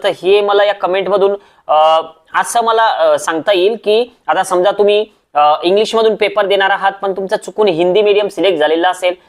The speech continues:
किंवा, अ, तुम्हाला जर समजा मराठी सिलेक्ट झालेला असेल, म्हणजे जी रिजनल लँग्वेज आहे, तर ती जर सिलेक्ट झालेली असेल, तर काळजी करू नका, कारण, अ, तुम्हाला तसाही दोन लँग्वेजमध्ये पेपर मिळतो. जर समजा तुम्ही हिंदी,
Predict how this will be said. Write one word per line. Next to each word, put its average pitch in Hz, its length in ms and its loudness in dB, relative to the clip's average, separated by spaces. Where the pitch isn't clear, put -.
किंवा, 220 320 2
अ, 156 80 0
तुम्हाला 202 320 2
जर 196 140 0
समजा 196 480 2
मराठी 196 440 0
सिलेक्ट 185 240 0
झालेला 175 340 2
असेल, 180 260 0
म्हणजे 190 180 2
जी 202 220 0
रिजनल 202 340 0
लँग्वेज 190 400 0
आहे, 175 80 -2
तर 180 60 2
ती 240 180 0
जर 254 120 2
सिलेक्ट 185 280 0
झालेली 156 280 2
असेल, 147 520 -2
तर 226 60 0
काळजी 202 300 0
करू 220 180 0
नका, 202 280 -2
कारण, 196 260 2
अ, 202 180 -4
तुम्हाला 208 240 2
तसाही 214 280 0
दोन 196 220 0
लँग्वेजमध्ये 196 560 0
पेपर 185 300 0
मिळतो. 156 400 0
जर 175 140 0
समजा 175 240 -2
तुम्ही 185 200 0
हिंदी, 165 460 0